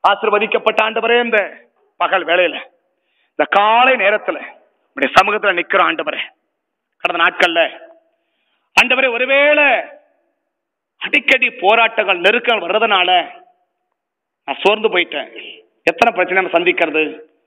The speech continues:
எவ்வளவு போராட்டம் சந்திக்கிறது அப்படின்னு. அப்ப நமக்கு புரியணும், உன்னோட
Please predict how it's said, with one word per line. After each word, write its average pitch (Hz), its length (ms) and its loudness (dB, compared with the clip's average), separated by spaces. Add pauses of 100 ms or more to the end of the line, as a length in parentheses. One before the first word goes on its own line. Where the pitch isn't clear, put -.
(240)
எவ்வளவு 254 240 -2
போராட்டம் 208 280 0
சந்திக்கிறது 170 460 -4 (480)
அப்படின்னு. 147 360 -6 (1300)
அப்ப 254 100 4 (120)
நமக்கு 359 340 0
புரியணும், 285 560 2 (1800)
உன்னோட 349 420 6